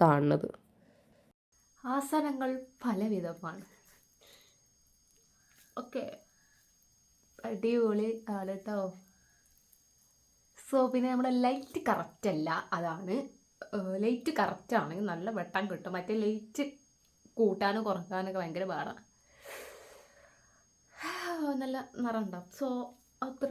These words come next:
Speaker 2: വലിയ സംഭവമാക്കാനൊന്നുമില്ല, നല്ല നിറം തന്നെയാണിത്. <laughs> so ഇതാണ് നമ്മുടെ ഫൈനൽ റിസൾട്ട്. ഏഹ്, ഒരു കാര്യം ഞാൻ പറഞ്ഞുതരാം, നമ്മൾ ഒരു തേക്ക് ഇട്ടിട്ടില്ല.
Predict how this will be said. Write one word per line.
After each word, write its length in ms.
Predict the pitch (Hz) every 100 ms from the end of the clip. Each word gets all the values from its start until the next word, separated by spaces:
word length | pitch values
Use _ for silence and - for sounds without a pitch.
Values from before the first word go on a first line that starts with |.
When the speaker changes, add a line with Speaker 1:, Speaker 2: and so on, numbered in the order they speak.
| 254
Speaker 2:
വലിയ 200 | 233 240 - - -
സംഭവമാക്കാനൊന്നുമില്ല, 960 | 240 226 226 220 220 208 196 190 185 196 - 277
നല്ല 180 | 262 247 240
നിറം 180 | 202 202
തന്നെയാണിത്. 440 | 208 208 196 208 - _ _ _ _ _ _ _ _ _ _ _ _ _ _ _ _ _ _ _ _ _ _ _
<laughs> 400 | 370 - 214 - - - _ _ _ _ _ _ _ _ _ _ _ _ _ - - - 294
so 80 | 269 262 262
ഇതാണ് 260 | 277 262 247
നമ്മുടെ 220 | 233 247 -
ഫൈനൽ 440 | 214 185 175 202 226 190
റിസൾട്ട്. 560 | 180 - 190 180 - 277 294 - - - -
ഏഹ്, 300 | 240 220 220 220
ഒരു 120 | 277 294
കാര്യം 340 | 233 214 220 233
ഞാൻ 100 | 214 202
പറഞ്ഞുതരാം, 500 | 185 180 175 180 240 269 - - - 277
നമ്മൾ 180 | 277 339 - - _ -
ഒരു 320 | 294 226 233 311 - - - - - -
തേക്ക് 600 | 359 254 202 214 226 302
ഇട്ടിട്ടില്ല. 520 | - 202 202 214 190